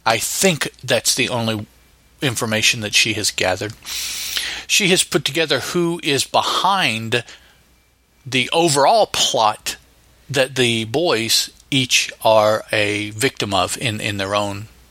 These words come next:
story as we go through. So what she wants to do is she wants to gather the girlfriends and go get the bad guy themselves to show the boys that, hey, the girls can do it too. And to help them,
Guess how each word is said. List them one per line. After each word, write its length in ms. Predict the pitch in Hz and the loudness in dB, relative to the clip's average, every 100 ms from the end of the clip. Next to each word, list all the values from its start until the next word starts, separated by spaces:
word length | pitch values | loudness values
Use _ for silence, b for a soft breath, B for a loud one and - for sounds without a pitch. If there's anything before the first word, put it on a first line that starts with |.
| - - | -10 0
story 480 | - 131 87 57 | 2 2 0 -2
as 220 | - 107 - | -2 -2 -2
we 100 | 110 | -4
go 160 | - | -4
through. 280 | - - 107 - B B B B B B B B B B B | -4 -6 -8 -12 B B B B B B B B B B B
So 140 | 156 | 2
what 160 | 147 175 | 2 2
she 160 | - | 2
wants 340 | 208 190 - - | 2 2 2 0
to 100 | 135 | 0
do 280 | 147 143 147 | 0 0 0
is 120 | 127 | 2
she 200 | - 160 | 2 0
wants 280 | 160 147 - | 0 0 0
to 80 | 120 | 0
gather 320 | 139 143 151 | 0 0 0
the 100 | 147 | -2
girlfriends 640 | 147 156 - 156 156 143 - | 2 2 2 0 0 -2 -4
and 300 | 151 143 113 | -2 -4 -4
go 480 | 123 143 156 156 160 _ 127 | -2 0 0 -2 -8 _ -4
get 240 | 147 143 | -2 -2
the 220 | 131 123 | -6 -6
bad 260 | 117 123 117 | 0 0 2
guy 220 | 123 110 | 2 2
themselves 600 | 104 104 - 269 131 - B B B - | 0 2 2 2 0 -2 B B B -2
to 100 | - | 0
show 220 | 269 254 | 0 0
the 100 | 139 | 0
boys 580 | 131 123 110 107 - - _ - | 2 2 2 2 -2 -4 _ -4
that, 180 | 143 110 | -2 0
hey, 240 | 117 - _ _ _ | 0 -2 _ _ _
the 140 | 131 120 | -6 -2
girls 400 | 135 113 98 - | 0 -2 -2 -6
can 240 | - 101 | -6 -8
do 220 | 92 90 | -8 -10
it 80 | 87 - | -10 -4
too. 200 | - 101 - - - B B B B B B B - | -2 -2 -6 -20 -20 B B B B B B B -6
And 180 | 147 | -2
to 100 | 165 | 0
help 360 | - 277 285 - | 2 2 -2 -4
them, 440 | 110 107 104 160 | -2 -2 -2 -8